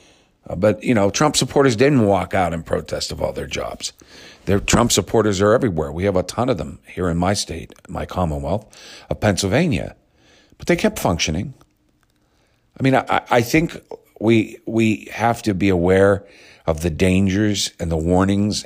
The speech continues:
and the things that happened because of Trump. But I think there's a difference between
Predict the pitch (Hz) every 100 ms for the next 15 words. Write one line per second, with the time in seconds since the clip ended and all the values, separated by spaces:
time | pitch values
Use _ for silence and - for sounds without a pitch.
0 | - 82 82 80 - 95 98 85 82 -
1 | 90 - 117 113 - _ _ - - _
2 | 92 - 107 123 120 135 135 139 - _
3 | _ _ _ - 101 104 104 131 110 107
4 | 92 87 107 95 90 - 85 - 87 82